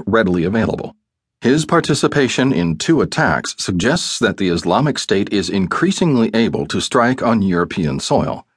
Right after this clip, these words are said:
although his death may also mean that he feared imminent capture by European authorities.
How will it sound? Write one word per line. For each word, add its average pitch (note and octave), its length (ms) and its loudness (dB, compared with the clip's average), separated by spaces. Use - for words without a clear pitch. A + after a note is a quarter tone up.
although G2 360 2
his D#2+ 260 -2
death A2 340 0
may G2 160 0
also C3+ 360 2
mean G2 260 2
that D#2+ 160 0
he F#2+ 160 -2
feared - 380 0
imminent A2+ 420 2
capture C3+ 400 0
by D2 140 0
European F2+ 580 0
authorities. - 640 -2